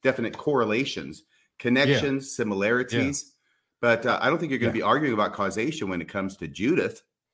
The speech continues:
Speaker 1: are you?
Speaker 2: No, no. In fact, I think there are places that there are stronger evidence, and we'll touch a few of those, that there's stronger evidence of plagiarism than the Book of Judith.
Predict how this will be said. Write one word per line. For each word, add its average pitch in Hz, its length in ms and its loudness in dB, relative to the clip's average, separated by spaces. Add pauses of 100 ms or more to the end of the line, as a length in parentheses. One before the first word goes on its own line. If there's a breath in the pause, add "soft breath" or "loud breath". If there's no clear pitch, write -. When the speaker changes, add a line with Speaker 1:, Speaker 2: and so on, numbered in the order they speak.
Speaker 1:
are 92 160 2
you? 147 280 0
Speaker 2:
No, 165 440 4
no. 180 260 4
In 160 80 2
fact, 208 340 0
I 160 100 -2
think 262 300 -2
there 214 180 4
are 160 160 4
places 180 680 0
that - 120 0
there 151 140 4
are 139 80 4
stronger 160 720 2
evidence, 143 400 2
and 123 80 0
we'll 139 80 4
touch 165 280 -2
a 127 40 0
few 143 200 2
of 147 80 2
those, 101 240 -4
that 127 140 -2
there's 139 160 2
stronger 160 420 4
evidence 139 480 0
of 117 160 -4
plagiarism 127 840 2
than 117 440 0
the 117 80 -4
Book 123 180 -2
of 107 80 -4
Judith. 101 420 -4